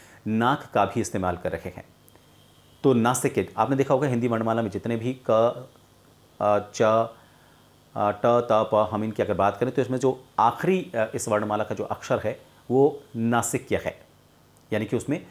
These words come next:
नाक का भी इस्तेमाल हो रहा है, नाक से इसका उच्चारण हो रहा है। तो ध्यान रखें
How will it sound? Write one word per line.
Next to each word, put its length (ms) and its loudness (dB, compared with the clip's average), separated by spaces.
नाक 480 -2
का 100 0
भी 140 -4
इस्तेमाल 320 -4
हो 140 -6
रहा 220 -4
है, 200 -10
नाक 240 -2
से 120 -2
इसका 200 -2
उच्चारण 320 -2
हो 140 -8
रहा 240 -8
है। 80 -16
तो 80 -4
ध्यान 220 -2
रखें 180 -6